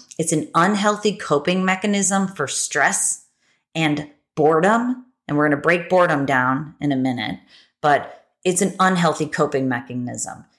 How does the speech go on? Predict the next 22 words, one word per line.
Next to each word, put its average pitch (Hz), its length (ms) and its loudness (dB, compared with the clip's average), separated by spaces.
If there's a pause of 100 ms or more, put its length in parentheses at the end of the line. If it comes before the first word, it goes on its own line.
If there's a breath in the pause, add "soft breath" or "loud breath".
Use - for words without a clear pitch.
It 180 160 2
is 175 340 0 (180)
a 175 160 2
sign 165 720 2
of 147 100 -2
emotional 151 580 0
immaturity. 143 760 -4
It's 175 180 -6
a 165 60 -4
sign 170 600 0
of 147 160 -6
lack 143 400 0
of 170 100 -4
emotional 143 500 -2
intelligence. 147 720 -2
And 202 120 -8
I 233 60 -4
don't 262 180 0
say 254 280 -2
that 202 200 0
with 151 140 -4
judgment. 175 540 -2